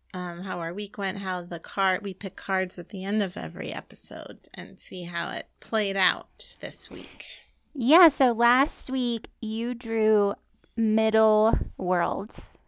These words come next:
Speaker 2: Middle World
Speaker 1: Uh-huh.
Speaker 2: from, does that sound right? From,
Speaker 1: Yeah.
Speaker 2: um, Mystic Shaman Oracle. And I drew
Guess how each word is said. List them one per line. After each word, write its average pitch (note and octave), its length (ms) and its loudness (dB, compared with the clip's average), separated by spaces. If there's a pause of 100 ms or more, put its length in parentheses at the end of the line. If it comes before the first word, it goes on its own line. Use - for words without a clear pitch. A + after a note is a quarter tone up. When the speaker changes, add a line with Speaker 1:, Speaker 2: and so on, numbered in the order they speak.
(380)
Speaker 2:
Middle G#3+ 300 2
World B3 340 2 (160)
Speaker 1:
Uh-huh. A3 140 -4 (100)
Speaker 2:
from, G#3+ 380 4
does G3+ 80 -6
that G3+ 240 2
sound A3 160 2
right? A3+ 240 0
From, G#3 400 2
Speaker 1:
Yeah. G3 240 -2
Speaker 2:
um, F#3+ 120 -4
Mystic G#3 440 -2
Shaman G3 520 -2
Oracle. F#3 580 -2 (100)
And F#3 320 -6 (180)
I C4 460 0 (100)
drew G3 720 -2